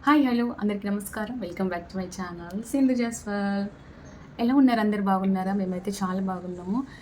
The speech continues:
మీరందరూ బాగుండాలని మనస్ఫూర్తిగా కోరుకుంటున్నాను. అయితే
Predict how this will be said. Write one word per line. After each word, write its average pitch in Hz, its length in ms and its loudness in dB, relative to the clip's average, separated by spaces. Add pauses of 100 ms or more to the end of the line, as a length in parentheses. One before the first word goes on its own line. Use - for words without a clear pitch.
(220)
మీరందరూ 202 420 0
బాగుండాలని 180 640 -2
మనస్ఫూర్తిగా 196 640 -2
కోరుకుంటున్నాను. 175 840 -2 (340)
అయితే 254 480 4